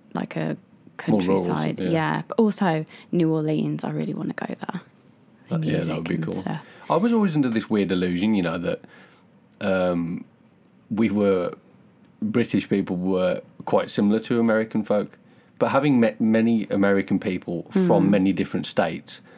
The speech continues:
Speaker 2: I realised that's total nonsense <laughs>
Speaker 1: Yeah.
Speaker 2: because they are so, it seems obvious now because of the scale of the place and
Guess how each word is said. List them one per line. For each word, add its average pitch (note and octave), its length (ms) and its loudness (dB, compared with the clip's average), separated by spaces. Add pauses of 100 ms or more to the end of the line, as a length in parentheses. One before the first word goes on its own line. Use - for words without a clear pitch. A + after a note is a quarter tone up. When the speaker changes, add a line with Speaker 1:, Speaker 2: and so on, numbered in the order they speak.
(140)
Speaker 2:
I A2 80 0
realised G2+ 340 2
that's - 240 -8 (360)
total A2+ 420 2
nonsense G2 600 2 (240)
<laughs> - 260 -6
Speaker 1:
Yeah. E3+ 200 2
Speaker 2:
because - 180 2
they G#2+ 140 4
are G2+ 120 2
so, G#2+ 420 2 (280)
it E2+ 160 -6
seems G#2+ 220 4
obvious G2 400 2
now E2 160 -4
because F2 300 -8
of E2+ 120 -6
the E2+ 60 -6
scale F2+ 400 -2
of E2+ 100 -4
the F2+ 80 -6
place - 400 -8
and F#2+ 260 -8